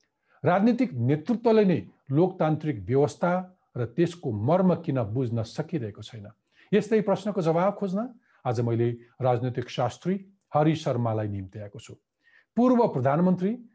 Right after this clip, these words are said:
स्वर्गीय गिरिजा प्रसाद कोइरालादेखि प्रथम राष्ट्रपति डाक्टर रामवरण यादवको राजनीतिक सल्लाहकारको रूपमा समेत काम गरिसक्नुभएका शर्मा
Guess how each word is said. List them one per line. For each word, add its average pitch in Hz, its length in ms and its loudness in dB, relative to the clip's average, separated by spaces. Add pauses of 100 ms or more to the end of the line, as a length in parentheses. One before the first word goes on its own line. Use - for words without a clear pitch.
(140)
स्वर्गीय 190 520 2
गिरिजा 135 440 2
प्रसाद 165 360 -2
कोइरालादेखि 123 600 0 (520)
प्रथम 175 380 2
राष्ट्रपति 143 640 -2 (180)
डाक्टर 123 360 -2 (280)
रामवरण 135 640 2
यादवको 113 500 -2 (340)
राजनीतिक 151 480 0
सल्लाहकारको 123 680 -2
रूपमा 113 260 -8
समेत 113 320 -6
काम 127 220 -4
गरिसक्नुभएका 110 640 -8
शर्मा 143 320 -8